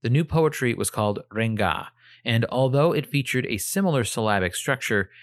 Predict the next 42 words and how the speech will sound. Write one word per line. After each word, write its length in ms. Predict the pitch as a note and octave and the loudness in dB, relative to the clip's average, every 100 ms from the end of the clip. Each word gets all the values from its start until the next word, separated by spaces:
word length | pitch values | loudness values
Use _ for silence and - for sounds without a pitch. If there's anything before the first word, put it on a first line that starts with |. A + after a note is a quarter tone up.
| - | -12
its 200 | - B2+ | -6 -4
true 220 | - G3+ F#3 | -2 0 0
innovation 560 | B2 A2+ G#2+ G2 A2 | 0 2 0 0 -2
was 180 | G2+ F#2+ | -2 -2
utilizing 580 | C3+ G#2 E2+ E2 E2+ E2+ | -2 0 0 -2 -4 -8
collaborative 760 | - G2+ G#2 G2+ F2+ E2+ D2+ - - | -6 -2 -2 -2 -4 -4 -6 -8 -4
verse. 480 | A2 C2+ - - - _ _ _ _ _ _ _ _ _ _ _ _ _ | -4 -2 -6 -6 -10 _ _ _ _ _ _ _ _ _ _ _ _ _
The 80 | G#2+ | -6
beginning 400 | G#2+ G#2+ D#3+ D3+ | -4 0 2 2
of 100 | A#2+ | 0
a 60 | G2+ | 0
renga 420 | G#2 G#2 G2+ F2+ | -2 0 -2 -2
stanza, 680 | - B2 A2+ G2+ G2+ F2 E2+ - | -4 -2 -2 0 0 0 -2 -8
the 160 | - F2+ | -10 -4
five 300 | A2 G2 E2+ | -2 0 0
seven 260 | G2 E2+ | -2 -4
five 300 | E2 F2 E2+ | -2 -4 -4
portion, 440 | - A#2+ - F2 E2+ - - _ | -2 0 0 -2 -4 -12 -20 _
would 140 | B2+ | -2
be 100 | A#2+ | 0
composed 460 | A#2 A#2 G2+ F#2+ - | 0 -2 0 -2 0
by 140 | F#2 | -4
one 280 | F2 A2 A2+ | 0 -2 -2
poet, 360 | - E2 G2+ - - - - | -2 -2 -2 -4 -20 -18 -4
and 120 | A#2+ | -2
the 80 | G#2+ | 0
last 320 | A#2 B2+ - | 0 0 -2
two 240 | - G#2+ | -2 -2
seven-syllable 800 | G#2 - G2+ F#2 - F3 B2+ F#2+ | 0 0 0 0 0 0 0 0
lines 380 | F#2 F2 F2 - | 0 0 -2 -4
would 60 | G2 | -4
be 100 | F2+ | -2
written 320 | A2+ G#2 G#2+ | -2 -2 -4
by 240 | F#2 E2+ - | -2 -2 -4
another 320 | G2+ C3 B2 | -2 -2 -2
composer 540 | - F2+ E2+ E2+ F#2 | -6 -6 -4 -2 -4
in 180 | F#2 G2+ | -2 -2
response 600 | F#2+ - - D3+ F#2 - | -2 -2 -2 -2 -2 -6
to 80 | F#2+ | -6
the 80 | F#2+ | -4
preceding 480 | G#2+ - E2 D#2+ | -4 -4 -4 -6
stanza. 560 | - C#3+ B2+ D#2 G#1+ - | -6 -4 -4 -4 -6 -8